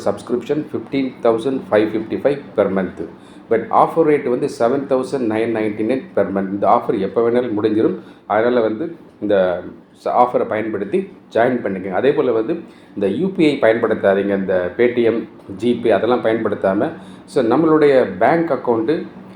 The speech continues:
அதுக்கு டைரக்டா நெஃப்ட் அல்லது ஐ எம் பி எஸ் வழியாக சப்ஸ்கிரிப்ஷனை பே பண்ணுங்க. இல்ல GPay தான் பண்ணுவீங்கன்னு GPay பண்ணா ஆஃபர் கிடையாது. ஃபிஃப்டீன் ஃபைவ் ஃபிஃப்டி தான் பே பண்ற மாதிரி இருக்கும். ஆஃபர் வேணும்னு GPay அவாய்ட் பண்ணிடுங்க. நேர-, டைரக்டா பேங்க்ல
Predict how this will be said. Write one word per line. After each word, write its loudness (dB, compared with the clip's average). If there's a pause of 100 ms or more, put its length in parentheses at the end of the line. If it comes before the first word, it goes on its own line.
(220)
அதுக்கு 2
டைரக்டா 4 (180)
நெஃப்ட் 4
அல்லது 4
ஐ 4
எம் 2
பி 0
எஸ் 2
வழியாக 2 (300)
சப்ஸ்கிரிப்ஷனை -2
பே 4
பண்ணுங்க. -2 (400)
இல்ல 6
GPay 2
தான் 0
பண்ணுவீங்கன்னு 2
GPay 2
பண்ணா 0
ஆஃபர் 2
கிடையாது. 2
ஃபிஃப்டீன் -2
ஃபைவ் 2
ஃபிஃப்டி -4
தான் -4
பே 0
பண்ற -2
மாதிரி 0
இருக்கும். -4
ஆஃபர் 0
வேணும்னு 0
GPay 0
அவாய்ட் 2
பண்ணிடுங்க. 0 (480)
நேர-, 4
டைரக்டா 4 (380)
பேங்க்ல 2